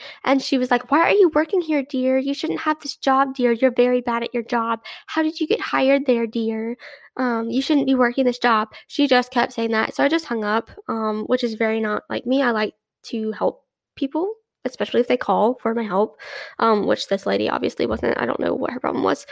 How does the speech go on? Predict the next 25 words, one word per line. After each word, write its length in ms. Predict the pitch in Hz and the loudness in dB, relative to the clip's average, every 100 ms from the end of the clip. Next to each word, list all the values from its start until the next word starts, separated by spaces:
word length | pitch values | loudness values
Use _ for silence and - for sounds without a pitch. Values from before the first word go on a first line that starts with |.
| - - - | -16 -14 0
But, 140 | 247 | 4
um, 500 | 240 233 220 220 220 220 _ - - _ - | 4 4 2 0 -4 -8 _ -20 -20 _ 0
yeah, 220 | 269 214 | 2 2
she 200 | - 240 | 0 0
was 180 | 240 233 | 0 0
just 580 | 240 233 - - - - _ _ _ - | 0 0 -2 -16 -18 -20 _ _ _ -8
rude. 380 | - 240 285 294 _ - | 2 4 4 0 _ -10
She 160 | - 226 | 0 0
insulted 360 | - 220 240 | 0 -6 -2
me, 280 | 247 254 254 233 | 0 2 0 -4
whatever. 380 | 214 214 - - - - _ | -4 -4 -6 -10 -20 -20 _
So 560 | - 254 247 233 233 220 _ _ | 0 4 6 6 4 0 _ _
that 240 | 220 233 - | 0 0 -2
story, 540 | - 254 240 254 285 | 0 2 4 2 0
it 60 | - | -2
was, 260 | 226 220 - | -4 -4 -2
it 100 | 285 | 0
was 100 | 381 | 4
my 80 | 453 440 | 2 4
first 220 | 427 - | -2 -2
week 140 | 311 | -4
of 100 | 226 | -4
work, 200 | 226 - - | -6 -8 -6
guys. 340 | - - - | -4 -4 -4
Like, 180 | 226 | -6